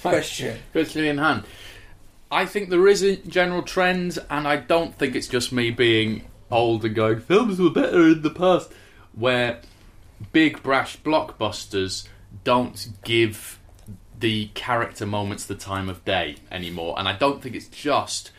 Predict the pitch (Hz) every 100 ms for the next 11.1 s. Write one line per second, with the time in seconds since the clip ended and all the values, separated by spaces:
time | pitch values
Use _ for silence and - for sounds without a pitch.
0 | - 107 - 127 120 117 107 95 87 92
1 | - - 98 - 120 110 123 - - 131
2 | 135 127 113 95 90 82 - - - 107
3 | 104 123 135 135 127 - 123 113 - 107
4 | - 117 127 117 113 98 95 92 87 87
5 | 90 - - - - - - - 156 156
6 | 135 90 90 117 120 120 123 120 104 101
7 | 98 - 95 90 87 98 92 90 90 87
8 | 82 - 82 - - 104 - - - -
9 | 120 120 127 131 139 127 151 127 123 117
10 | - - 147 131 117 101 101 110 - 113